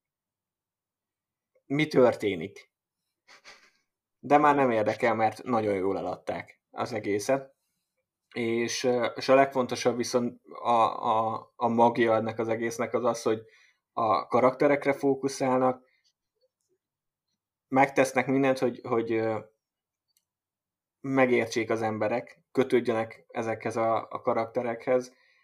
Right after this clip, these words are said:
ö, kibontsák őket a filmeken keresztül, és, ö, persze ehhez társulnia kell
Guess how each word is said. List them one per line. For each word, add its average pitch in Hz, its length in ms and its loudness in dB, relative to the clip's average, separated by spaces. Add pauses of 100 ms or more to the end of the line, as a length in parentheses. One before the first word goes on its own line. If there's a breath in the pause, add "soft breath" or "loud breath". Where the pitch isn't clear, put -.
(200)
ö, 113 380 -10
kibontsák 120 680 0
őket 117 540 -4 (300)
a 120 120 -8
filmeken 117 560 -4
keresztül, 113 680 -2 (580 soft breath)
és, 127 560 0
ö, 131 400 4 (1200)
persze 120 480 2
ehhez 123 400 2
társulnia 117 720 4
kell 110 360 4